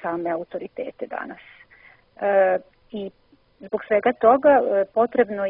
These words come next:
je načiniti jedan otklon sa različitih pozicija, e, i prosto pregledati i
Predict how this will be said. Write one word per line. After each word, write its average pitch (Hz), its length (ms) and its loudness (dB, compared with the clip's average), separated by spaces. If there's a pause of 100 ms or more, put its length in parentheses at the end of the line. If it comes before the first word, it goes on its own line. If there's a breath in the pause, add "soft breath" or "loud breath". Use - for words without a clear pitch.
je 190 120 2
načiniti 202 600 -6
jedan 196 340 -2
otklon 190 460 -2 (680 soft breath)
sa 180 180 0 (200)
različitih 190 640 -2 (140)
pozicija, 214 640 -2
e, - 800 -2 (100)
i 208 220 -10 (240)
prosto 214 480 2 (100)
pregledati 226 720 0
i 180 320 -10